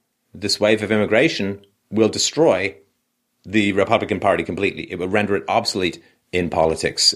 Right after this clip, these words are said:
And, uh, the fact that it took an outsider is pretty, pretty, pretty wretched. All right, moving on. So who self-identifies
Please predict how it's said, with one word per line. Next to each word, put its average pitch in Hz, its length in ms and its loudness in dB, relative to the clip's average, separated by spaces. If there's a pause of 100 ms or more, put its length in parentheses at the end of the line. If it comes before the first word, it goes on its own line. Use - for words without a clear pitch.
And, 78 440 0
uh, 76 840 2 (1500)
the - 60 -10
fact 110 240 -2
that 101 100 2
it 90 100 -4
took - 180 -2
an 92 100 2
outsider 90 520 0
is 78 100 -6
pretty, 80 280 -2
pretty, 107 260 -2
pretty 87 680 -4
wretched. 90 360 -2 (2250)
All 123 160 4
right, - 400 2 (540)
moving 95 320 4
on. 50 300 -4 (2250)
So 160 220 0
who 226 200 2
self-identifies 147 1120 2